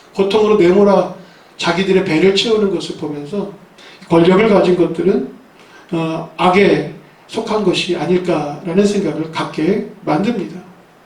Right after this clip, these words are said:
그런데 그들과 어떻게 우리가 싸워 승리할 수 있습니까?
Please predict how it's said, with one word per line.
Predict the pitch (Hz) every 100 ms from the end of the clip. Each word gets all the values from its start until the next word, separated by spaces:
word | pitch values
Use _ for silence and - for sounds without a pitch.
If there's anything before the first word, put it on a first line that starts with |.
| _ -
그런데 | 262 254
그들과 | 220 247 247 233
어떻게 | 165 170 214
우리가 | 220 170 170
싸워 | 160 202 185 247 - - - -
승리할 | - 254 254 233 185
수 | - 175 202 - - _ _
있습니까? | 165 180 214 196 156